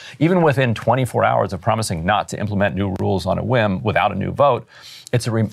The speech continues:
it's a reminder of the great last line from Animal Farm, in which Orwell writes, spoiler alert, "The creatures outside looked from pig to man, and from man to pig, and from pig to man again. But already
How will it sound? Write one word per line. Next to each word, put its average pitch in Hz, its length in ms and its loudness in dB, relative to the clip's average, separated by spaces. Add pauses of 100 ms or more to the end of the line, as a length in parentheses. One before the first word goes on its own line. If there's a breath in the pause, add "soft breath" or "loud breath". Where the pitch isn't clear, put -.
it's - 160 -2
a 117 40 0
reminder 131 480 2
of 107 140 2
the 101 100 -2
great 101 380 0
last 87 360 0
line 76 320 -4
from - 220 -6
Animal 117 300 2
Farm, 85 360 2 (440 loud breath)
in 98 120 0
which 101 180 2
Orwell 98 360 2
writes, 78 400 -2 (200)
spoiler 85 420 0
alert, 69 340 0 (920 loud breath)
"The 123 100 2
creatures 147 420 2
outside 117 480 4
looked 104 220 -2
from 90 220 0
pig 139 280 0
to 117 100 -2
man, 98 540 2
and 90 160 -4
from 82 160 -2
man 92 240 2
to - 120 -4
pig, 76 460 -4 (300)
and 90 120 -2
from 85 160 -2
pig 85 340 -4
to 90 100 -6
man 82 260 0
again. - 420 -6 (340 soft breath)
But - 120 0
already 92 600 2